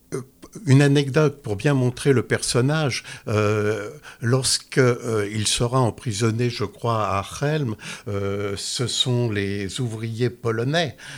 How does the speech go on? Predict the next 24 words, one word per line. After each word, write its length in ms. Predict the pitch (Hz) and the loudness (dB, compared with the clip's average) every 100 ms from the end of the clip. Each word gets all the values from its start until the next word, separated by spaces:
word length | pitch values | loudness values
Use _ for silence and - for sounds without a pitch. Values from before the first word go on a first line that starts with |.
| - - | -18 -8
qui 120 | 113 | -6
viendront, 800 | 95 110 107 101 104 123 127 98 | -2 0 0 -2 0 2 2 0
euh, 640 | 92 95 95 98 98 98 98 | -2 -2 -4 -4 -6 -6 -6
qui 160 | - | -6
feront 200 | - 123 | -4 -2
une 100 | 107 | 0
manifestation 960 | 120 123 113 120 - 120 107 - 147 156 - - - | 0 0 -2 -4 -2 -4 -4 -4 -4 -4 -10 -16 -8
pour 160 | 110 | -4
le 120 | 107 104 | -2 0
délivrer 720 | 117 120 120 107 110 147 135 | 0 0 -2 -2 0 0 2
de, 200 | 113 104 | -2 -2
de, 1400 | 107 101 101 101 101 101 101 101 101 98 95 98 98 98 | -2 -2 -2 -2 -4 -4 -6 -6 -8 -8 -8 -10 -12 -8
de, 260 | 101 95 95 - 139 - - | -8 -8 -10 -14 -14 -12 -8
euh, 320 | 101 95 95 | -6 -4 -2
de 100 | 98 | 0
la 140 | 110 | 2
prison. 480 | - 135 127 123 107 - - - - 117 | 2 2 4 4 2 -6 -18 -18 -6 2
Donc, 260 | 127 - - - - _ _ - _ _ _ _ - - _ _ - - _ _ _ - | 2 2 -12 -20 -20 _ _ -20 _ _ _ _ -20 -20 _ _ -20 -20 _ _ _ -6
syndicaliste 840 | - 180 156 139 127 113 - 113 | 2 2 2 -2 -2 -2 -4 -2
juif, 500 | 107 107 143 185 - - - | -2 -4 -4 -6 -12 -20 -8
mais 100 | 107 | -6
syndicaliste 760 | - 147 135 127 127 135 - | -2 -2 -4 -4 -4 -4 -6
polonais 520 | 127 117 110 110 113 104 | -6 -4 -4 -2 -2 -4
également. 460 | 101 92 87 95 | -6 -6 -10 -14